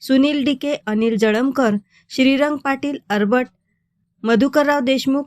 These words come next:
अंकुश कावडकर, सुनील गावंडे, प्रशांत देशमुख, संजय बेलोकार, प्रदीप बापू देशमुख, बबन विल्लेकर, राजू पाटील कराळे,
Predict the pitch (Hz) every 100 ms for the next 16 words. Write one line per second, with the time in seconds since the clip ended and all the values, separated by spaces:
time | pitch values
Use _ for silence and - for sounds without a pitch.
0 | - 226 220 240 - 226 220 240 254 277
1 | 262 247 220 214 202 202 226 240 269 277
2 | 208 208 226 214 214 214 220 254 262 -
3 | 220 208 220 202 214 262 277 240 214 _
4 | _ _ _ _ 254 240 302 233 277 269
5 | 285 254 247 262 277 277 _ 214 214 233
6 | 220 226 220 254 262 269 262 - 220 208
7 | 202 220 262 240 214 226 214 247 262